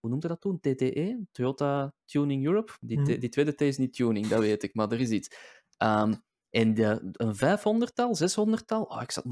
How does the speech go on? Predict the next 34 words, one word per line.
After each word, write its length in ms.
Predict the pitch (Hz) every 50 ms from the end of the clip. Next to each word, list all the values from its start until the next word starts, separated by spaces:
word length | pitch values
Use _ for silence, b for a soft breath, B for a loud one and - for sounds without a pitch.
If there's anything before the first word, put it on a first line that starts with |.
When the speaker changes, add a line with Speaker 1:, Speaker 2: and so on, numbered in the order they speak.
| -
Speaker 1:
moeten 80 | 113 -
weten, 280 | - 117 131 - -
parate 380 | - - 107 113 113 123 - 110
jariskennis. 680 | 107 104 120 120 113 - - - 104 101 101 98 - - B B B B B B _ _
En 140 | - 117
die 100 | 120 117
zijn 140 | 113 120 113
gehomologeerd 520 | 107 113 113 117 110 107 104 110 131 156 -
voor 140 | - 135
Duitsland 500 | 117 117 123 139 - - - 143 139 131
en 220 | - 120 113 110 107
Zwitserland. 580 | 107 139 - - - - - - - - - _ _ _ _ _ 139
Speaker 2:
Mhm. 140 | 120 117 - - - _ _
Speaker 1:
Dus 220 | - 117 107 104
er 140 | 107 110 95
bestaan 560 | 104 101 98 - - - 110 131 170 190 170
eerste 280 | - - 120 151 - -
generatie 500 | - 175 170 139 120 117 127 - - 175
Toyota 280 | - - 120 117 117 113
Yarissen 560 | 107 107 107 107 - 151 - - 185 185 -
met 100 | 127 113
de 60 | - 107
vijftienhonderd 680 | 107 95 104 - - 160 147 147 156 165 170 - -
van 180 | - - 117 110
de 140 | 98 98 - - 92
T-Sport, 460 | 85 - - - 175 190 190 - - _ _ _ _ _ _
maar 140 | _ - -
dan 340 | 101 95 90 92 - - - _ _
met 160 | - 101 -
de, 120 | - 95 - _ _ _ _ _ _ _
de 200 | _ - 107 90 -
turbo 340 | - 107 104 113 113 117 147
erop 220 | 147 151 160 160
geschroefd. 640 | - - - - - 190 - 277 - - - -